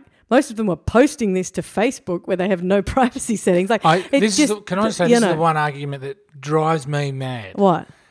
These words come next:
Speaker 2: Every two-bit person that thinks they're all over this go, "Oh, most people put m-, more stuff on Facebook than they do on the census."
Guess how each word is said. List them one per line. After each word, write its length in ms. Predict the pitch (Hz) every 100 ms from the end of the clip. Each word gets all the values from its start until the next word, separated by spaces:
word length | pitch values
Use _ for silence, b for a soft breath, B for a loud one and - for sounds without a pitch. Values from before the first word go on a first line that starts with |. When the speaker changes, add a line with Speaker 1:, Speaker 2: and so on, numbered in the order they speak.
| b
Speaker 2:
Every 300 | 208 214 226
two-bit 760 | 202 - 226 226 214 190 - _
person 320 | 160 170 143
that 80 | 151
thinks 220 | 170 165 -
they're 100 | 156
all 80 |
over 260 | 151 156 143
this 160 | 143 123
go, 200 | 143 143 b b b b
"Oh, 200 | 180 160
most 400 | 180 240 285 285
people 280 | 180 143 135
put 220 | 147 139 156
m-, 460 | 139 151 220 208 160
more 260 | 170 175
stuff 300 | - 175 -
on 140 | 170 151
Facebook 520 | - 247 302 190 -
than 80 | 143
they 120 | 131
do 160 | 131 127
on 80 |
the 80 | 127
census." 420 | - 135 127 131